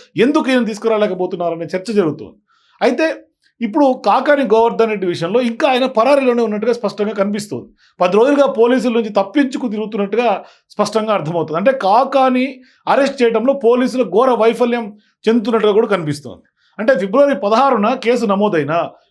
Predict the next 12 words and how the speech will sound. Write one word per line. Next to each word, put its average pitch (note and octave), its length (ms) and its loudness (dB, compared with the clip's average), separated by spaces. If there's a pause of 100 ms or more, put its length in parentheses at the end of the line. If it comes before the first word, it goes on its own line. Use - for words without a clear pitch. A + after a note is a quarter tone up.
(120)
పోలీసులు C4 400 2
తీవ్ర A#3+ 300 -2
నిర్లక్ష్యం G#3+ 560 -2
చేశారనే F3+ 360 -4
ఆరోపణలు G3 720 0 (220)
తెర G3 120 2
మీదకి G3+ 220 0
వస్తుంది. - 280 -6 (280)
ప్రస్తుతం C4 300 2
పోలీసులు B3+ 420 2
హడావిడి A#3+ 580 2
చేస్తూ G#3+ 400 -2